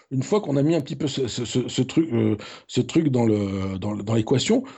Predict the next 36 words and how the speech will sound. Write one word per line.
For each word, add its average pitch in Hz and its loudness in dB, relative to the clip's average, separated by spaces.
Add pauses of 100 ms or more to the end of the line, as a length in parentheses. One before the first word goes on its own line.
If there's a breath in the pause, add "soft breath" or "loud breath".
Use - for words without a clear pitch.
(160 loud breath)
euh, 110 0
moi, 123 2
ça 123 -2
me, 107 0
je, - -6
je 98 -2
peux 165 2
arriver 131 4
à 131 0
comprendre 208 0
que, - -2
que 110 -2
Stan - -6
Lee, 165 2
bah, 120 -2
il 104 2
y - 2
a 98 0
un 98 -2
moment, 110 2
euh, 107 -4 (100)
tu - -10
choisis 123 4
en, 110 -2 (280 loud breath)
entre 110 -2
deux 135 4
employés 120 2
que - -4
tu - -12
connais 110 0
depuis, 107 0
euh, 90 0
un 92 2
an 113 4
et 117 4
demi 117 4